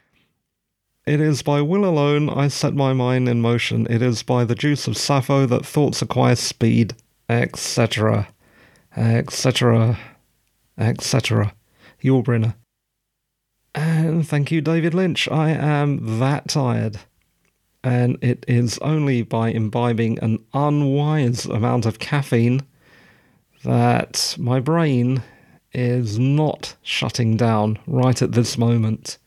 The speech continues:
Let's hope I <laughs> manage to get through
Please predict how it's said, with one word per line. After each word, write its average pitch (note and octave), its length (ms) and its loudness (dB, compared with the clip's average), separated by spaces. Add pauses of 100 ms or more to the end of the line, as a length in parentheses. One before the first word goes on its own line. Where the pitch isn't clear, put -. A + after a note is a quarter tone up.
(1500)
Let's C3+ 260 -4
hope C3 380 0
I B2 340 0
<laughs> F#2+ 40 0
manage A#2+ 520 2
to A#2 360 2
get - 240 -4
through B2 380 2